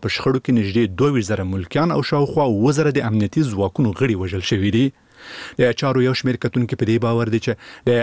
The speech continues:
افغانستان په وړاندې د پاکستان د غوره شوي پالیسۍ یو علت هند دی. اسلام آباد دې ته اندېښنه لري چې نوی ډیلی به پر افغانستان له خپل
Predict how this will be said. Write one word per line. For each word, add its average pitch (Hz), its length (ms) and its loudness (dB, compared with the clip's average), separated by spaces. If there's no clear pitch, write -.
افغانستان 127 420 0
په 131 80 2
وړاندې 127 320 2
د - 80 -6
پاکستان 110 560 -2
د 92 120 -2
غوره 101 260 0
شوي 135 200 2
پالیسۍ 104 440 0
یو 147 80 2
علت - 340 -2
هند 104 320 0
دی. 92 160 -2
اسلام 131 320 2
آباد 123 260 -2
دې 131 160 2
ته 135 140 0
اندېښنه 139 340 2
لري 131 240 0
چې - 540 -4
نوی 139 260 0
ډیلی 131 300 2
به - 180 -10
پر 107 160 -2
افغانستان 104 540 -2
له - 100 -10
خپل 117 180 0